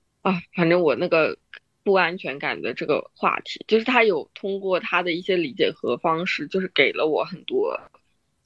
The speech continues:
其他的，我觉得就是参考实验吧。嗯，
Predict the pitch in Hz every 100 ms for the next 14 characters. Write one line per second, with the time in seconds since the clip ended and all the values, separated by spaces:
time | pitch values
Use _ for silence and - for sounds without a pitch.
0 | _ _ _ _ _ _ - - 160 196
1 | 196 160 165 - - 190 202 190 202 202
2 | - - - 208 214 151 147 - 127 165
3 | 147 - _ _ _ _ _ 160 147 123